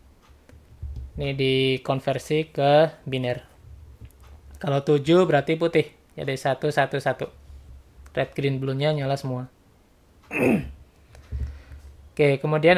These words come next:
untuk spektrum warna, kita pakai analog write. Jadi untuk spektrum, saya buat fungsi set R G B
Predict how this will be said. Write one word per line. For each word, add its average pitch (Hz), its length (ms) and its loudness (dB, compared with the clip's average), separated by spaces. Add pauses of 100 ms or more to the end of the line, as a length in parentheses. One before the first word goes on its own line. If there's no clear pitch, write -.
untuk 170 320 4
spektrum 160 640 2
warna, 151 720 2 (400)
kita 147 320 0
pakai 147 480 2
analog 143 640 0
write. 127 320 -2 (480)
Jadi 139 240 -6
untuk 139 240 -4
spektrum, 185 960 2 (160)
saya 139 320 -2
buat 135 320 -4
fungsi 156 480 2
set 143 240 0
R 139 160 0
G 131 160 -2
B 139 400 -2